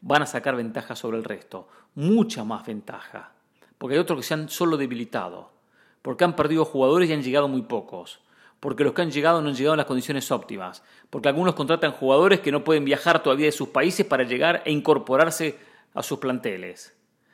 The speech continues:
Es un torneo muy atípico en esas, en est-, estas condiciones. Es un torneo totalmente diferente a lo que hemos visto en otros años.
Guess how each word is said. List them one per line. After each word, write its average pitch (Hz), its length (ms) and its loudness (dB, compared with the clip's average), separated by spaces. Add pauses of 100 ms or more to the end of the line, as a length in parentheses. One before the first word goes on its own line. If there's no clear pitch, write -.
(180)
Es 123 160 -8
un 147 100 -8
torneo 147 240 0
muy 151 240 2
atípico 143 680 -6
en 135 80 -6
esas, - 500 -8
en 120 160 -10
est-, 117 260 -12
estas 110 220 -12
condiciones. 101 560 -12 (320)
Es 135 140 -4
un 156 100 -4
torneo 143 560 0 (300)
totalmente 147 460 -2
diferente 139 640 0
a - 20 -2
lo 117 80 -6
que 127 60 -6
hemos 120 160 -4
visto 131 420 -2 (260)
en 131 200 -4
otros 127 280 -6
años. 95 520 -10